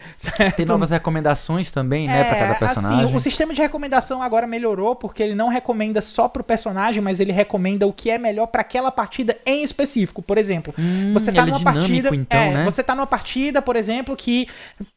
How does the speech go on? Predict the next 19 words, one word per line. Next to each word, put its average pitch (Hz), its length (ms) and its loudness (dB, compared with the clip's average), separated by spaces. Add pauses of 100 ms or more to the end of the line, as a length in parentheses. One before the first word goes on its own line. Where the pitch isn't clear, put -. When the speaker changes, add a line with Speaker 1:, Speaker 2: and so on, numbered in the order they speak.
Speaker 1:
é, 214 320 0
aconteceu 240 540 -2
um - 20 -2
desastre 220 480 -2
no 220 120 0
mid 247 400 0
e 269 180 0
a 247 60 4
Cassiopeia 240 640 -2
do 220 120 -6
time, 247 480 -2
ah, 208 200 0
do, 208 160 -2
do, 214 180 0
do 202 120 -2
time 233 560 0
oposto 226 680 -2 (240)
ficou 247 220 0
fidada. 190 520 0